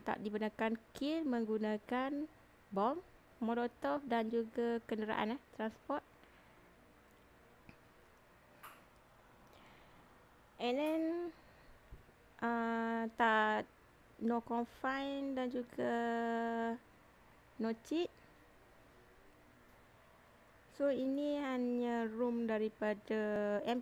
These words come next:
T L sahaja. Hanya anak-anak clan, ahli-ahli clan. So, sekarang kita tengok tempat pertama, owner room, ah, M T L Nurul.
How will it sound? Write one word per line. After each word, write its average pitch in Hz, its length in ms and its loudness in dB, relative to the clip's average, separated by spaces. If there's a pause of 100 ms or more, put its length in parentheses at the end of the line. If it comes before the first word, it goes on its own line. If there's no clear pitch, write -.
T 247 80 -4
L 254 320 0
sahaja. 220 480 0 (720)
Hanya 208 400 -2
anak-anak 202 320 -2
clan, 226 260 -2 (960)
ahli-ahli 214 480 0
clan. 226 240 -4 (1400)
So, 269 100 0
sekarang 269 380 -4
kita 254 160 -6
tengok 254 400 -4
tempat - 400 -4 (480)
pertama, 302 640 -2
owner 269 340 -2
room, 302 240 -2 (540)
ah, 226 320 -2
M 302 320 -4
T - 160 -6
L 302 240 0
Nurul. 302 560 0